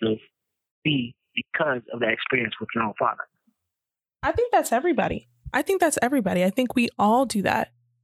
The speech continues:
Speaker 2: with
Speaker 1: Right.
Speaker 2: our parents. Like, I know guys who are mama's boys, who were raised by single mothers,
Speaker 1: Yeah.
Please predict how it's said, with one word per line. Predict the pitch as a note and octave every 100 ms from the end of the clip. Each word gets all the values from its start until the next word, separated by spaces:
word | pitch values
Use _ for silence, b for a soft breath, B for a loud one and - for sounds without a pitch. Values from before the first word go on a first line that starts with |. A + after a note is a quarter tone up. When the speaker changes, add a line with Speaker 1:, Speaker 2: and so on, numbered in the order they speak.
| -
Speaker 2:
with | - G#3+
Speaker 1:
Right. |
Speaker 2:
our | G#3
parents. | - G#3+ A3 F#3+
Like, | G3
I | G3
know | A3 A#3+
guys | B3+ G#3+ A#3 C4 -
who | B3
are | G#3+
mama's | F#3 G3+ A3+ A3+
boys, | - F3+ E3 - -
who | G#3+
were | G3
raised | F#3 F#3+ G#3+ -
by | G3
single | - A3 A#3 B3+
mothers, | G#3+ F#3+ F3+ F#3+ - - -
Speaker 1:
Yeah. | A#3